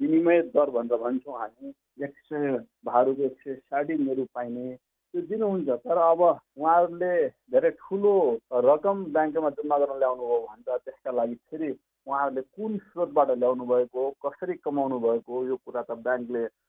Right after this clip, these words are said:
खोज्छ, यो खोज्नुपर्ने हुन्छ। त्यसैले भारतमा कसैले काम गरिरहनु भएको छ भने उहाँले आफूले काम गरेको प्रमाणसहित त्यो चाहिँ ल्याउन सक्नुहुन्छ। काम मैले यो यति मितिमा गएर काम गरेको छु, कुनै न कुनै प्रमाण त भइ नै हाल्छ काम गरेको।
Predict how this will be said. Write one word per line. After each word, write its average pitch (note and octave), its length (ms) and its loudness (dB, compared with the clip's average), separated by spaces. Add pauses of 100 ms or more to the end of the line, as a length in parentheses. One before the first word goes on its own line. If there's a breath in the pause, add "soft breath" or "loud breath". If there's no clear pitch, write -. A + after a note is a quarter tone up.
(180)
खोज्छ, - 420 0
यो D3+ 260 0
खोज्नुपर्ने B2 800 -6
हुन्छ। F3+ 280 -2 (840)
त्यसैले F#3+ 760 0
भारतमा F#3 720 0
कसैले E3 420 -12
काम E3+ 400 -2
गरिरहनु D3+ 400 -2
भएको B2+ 340 -2
छ D3 500 -2 (380)
भने B2+ 220 -8
उहाँले C3 440 0
आफूले B2+ 300 -8
काम D3+ 340 -2
गरेको B2 400 0
प्रमाणसहित B2 680 -6
त्यो A#2 300 -12
चाहिँ A#2+ 240 -16
ल्याउन A#2 240 -4
सक्नुहुन्छ। A2 500 -16 (600)
काम C3+ 280 -2
मैले B2 160 0
यो C#3 240 -2
यति D3 260 -8
मितिमा C3+ 400 -4
गएर A#2+ 240 0
काम B2 280 -4
गरेको A2+ 280 -4
छु, - 100 -18
कुनै F#3 240 -4
न F#3 80 2
कुनै D#3+ 260 -4
प्रमाण C3 340 -2
त C3+ 80 -4
भइ B2+ 240 -4
नै G#3+ 180 0
हाल्छ F#3+ 220 0
काम D#3 340 0
गरेको। C#3+ 360 0